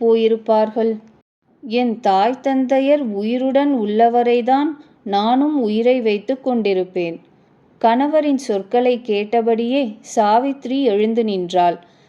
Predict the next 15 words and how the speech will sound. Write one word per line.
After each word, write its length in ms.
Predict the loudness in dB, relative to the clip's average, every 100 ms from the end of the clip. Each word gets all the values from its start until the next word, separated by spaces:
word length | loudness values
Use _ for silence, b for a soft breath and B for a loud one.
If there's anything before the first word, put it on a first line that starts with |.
| b 0
சத்யவானை 840 | 2 2 2 0 4 4 4 0 -4
தூக்கி 400 | -4 -4 -4 -2
நிறுத்தி 640 | 0 -2 -4 -6 -4 -6 0
தனது 380 | 2 4 2 -2
இடது 480 | -2 0 0 -2 -2
தோளில் 540 | -2 0 0 -2 -4 -2
அவனது 500 | 0 0 0 -2 -2
கையை 500 | 0 0 0 -2 2
வைத்து 500 | 0 0 -4 -4 -4 B B B B
தனது 440 | 2 2 2 0 2
வலது 420 | 2 4 0 0
கையால் 580 | 0 2 4 2 2 -2
அவனது 540 | -2 0 0 -2 -2
இடுப்பை 500 | 0 -2 0 2 2
அணைத்தவாறு 880 | 0 -2 -2 0 2 4 2 0